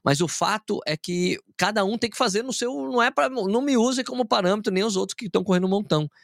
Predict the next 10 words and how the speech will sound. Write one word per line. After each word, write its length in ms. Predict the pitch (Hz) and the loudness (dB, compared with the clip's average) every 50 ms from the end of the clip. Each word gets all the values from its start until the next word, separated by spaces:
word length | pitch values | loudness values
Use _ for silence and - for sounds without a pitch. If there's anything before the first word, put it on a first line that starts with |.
| _ _ _ - _ _ _ | _ _ _ -20 _ _ _
tá? 180 | 101 110 160 - _ _ _ _ | -2 -2 -2 -2 _ _ _ _
Use 200 | 147 175 190 226 | 2 2 2 0
o 40 | 190 | -2
seu 280 | - - 196 220 240 | -2 -2 -2 -2 -2
parâmetro 540 | 247 - - 196 151 143 156 156 143 - 139 | -2 0 0 0 2 0 0 -2 -4 -6 -6
pessoal 380 | - 139 131 - - 113 101 95 | -6 -6 -6 -4 -6 -6 -6 -8
de 120 | - - | -10 -14
coisa, 220 | - - - - - - | -14 -12 -12 -12 -14 -16
tá 80 | - | -16
bom? 160 | - 139 156 | -14 -14 -16